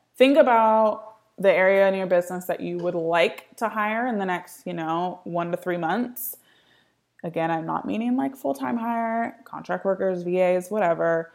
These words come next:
And, you know, write down just five. Write down five tutorials that you could create to make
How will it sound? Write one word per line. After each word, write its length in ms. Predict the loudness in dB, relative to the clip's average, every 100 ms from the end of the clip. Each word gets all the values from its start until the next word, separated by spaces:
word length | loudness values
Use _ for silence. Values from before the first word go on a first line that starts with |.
| _ _ _ -6
And, 640 | 0 2 4 2 0 -4 -10 _ _ _ _ -4
you 100 | 2
know, 160 | 4
write 220 | 6 4 6
down 240 | 2 2 -6 -2
just 320 | 2 2 2
five. 320 | 0 0 -4 -12 _
Write 220 | 2 4 4
down 260 | 2 0
five 300 | 0 0 0
tutorials 720 | -2 -2 2 4 6 4 2
that 120 | -2
you 140 | -2 -4
could 160 | -6
create 640 | -2 2 4 4 2 -4 -20 _ _ -10
to 140 | -6
make 540 | -4 -2 -2 -4 -14